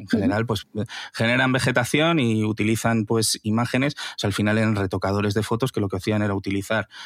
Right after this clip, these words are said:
Speaker 2: fotografías que ya existían para insertarlas dentro de sus obras y hacer, pues, esta se-, suerte de colas digitales y tal. Pues, entiendo que como herramienta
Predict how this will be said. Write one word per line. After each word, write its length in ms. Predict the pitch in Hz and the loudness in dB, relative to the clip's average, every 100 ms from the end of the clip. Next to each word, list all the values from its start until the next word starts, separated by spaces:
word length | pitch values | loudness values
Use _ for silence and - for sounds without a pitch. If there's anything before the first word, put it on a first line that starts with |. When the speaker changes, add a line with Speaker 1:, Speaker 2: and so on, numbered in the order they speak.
| - | -14
Speaker 2:
fotografías 680 | - 98 95 95 - 113 110 | -6 -2 0 -2 0 0 2
que 80 | 110 | 2
ya 80 | |
existían 560 | 110 - 101 120 123 143 | 2 0 0 0 2 0
para 320 | 113 104 117 - - - | 0 0 -2 -4 -18 -4
insertarlas 680 | 113 110 104 113 113 117 | 0 0 2 2 2 2
dentro 240 | 110 104 110 | 2 2 0
de 80 | 104 | 0
sus 140 | 104 | 0
obras 300 | 104 117 - | 0 0 -2
y 20 | |
hacer, 280 | 95 101 113 - - - | -6 -8 -8 -14 -18 -6
pues, 140 | 98 | -4
esta 200 | 92 92 | -2 -2
se-, 440 | - 90 - - - | -2 -4 -8 -12 -6
suerte 340 | - 98 107 | -4 -2 -2
de 140 | 104 | -2
colas 380 | 95 98 101 98 | 0 -2 0 -2
digitales 580 | 104 - 98 101 101 113 | -4 -4 -2 -2 -2 -4
y 60 | - | -6
tal. 180 | 101 | -6
Pues, 200 | 107 101 - - - - | -6 -8 -10 -18 -16 -6
entiendo 460 | 107 101 110 117 113 | -6 0 2 2 2
que 180 | 117 | -2
como 400 | - 120 113 104 | 0 2 2 2
herramienta 720 | 101 104 101 123 127 120 123 | 0 0 0 2 2 2 0